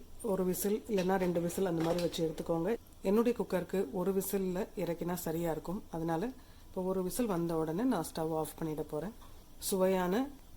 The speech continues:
கருப்பு உளுந்து சாதம், அம்மனுக்கு விருப்பமான பிரசாதம் நம்ம ரெடி பண்ணிடலாம். இப்போ நம்ம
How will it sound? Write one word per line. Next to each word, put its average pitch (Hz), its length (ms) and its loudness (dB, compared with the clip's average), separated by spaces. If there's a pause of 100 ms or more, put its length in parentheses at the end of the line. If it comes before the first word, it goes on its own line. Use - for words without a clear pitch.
(100)
கருப்பு 202 360 4 (140)
உளுந்து 180 420 2 (280)
சாதம், 170 420 0 (800)
அம்மனுக்கு 190 580 0
விருப்பமான 170 600 0 (100)
பிரசாதம் 165 540 0
நம்ம 156 220 0
ரெடி 151 180 -2
பண்ணிடலாம். 156 480 0 (720)
இப்போ 226 160 4 (100)
நம்ம 190 180 6